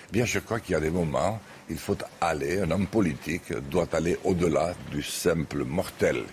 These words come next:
qu'il est pour poser un acte symbolique. La politique n'est que symbole. Et dire oui, je le ferai. Et voyez le prix que je suis prêt à y mettre.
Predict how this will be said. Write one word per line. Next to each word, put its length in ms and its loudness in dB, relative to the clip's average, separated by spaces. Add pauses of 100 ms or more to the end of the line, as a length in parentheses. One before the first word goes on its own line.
(100)
qu'il 260 0
est 220 0 (500)
pour 200 0
poser 540 2
un 160 2
acte 300 -2
symbolique. 720 2
La 340 2
politique 400 2
n'est 140 2
que 160 0
symbole. 560 2 (420)
Et 60 -4
dire 260 6
oui, 280 6 (640)
je 60 2
le 60 4
ferai. 340 -4 (880)
Et 260 4
voyez 480 6
le 120 6
prix 280 2
que 140 -2
je 120 2
suis 240 -2
prêt 300 2 (140)
à 120 4
y 120 6
mettre. 440 0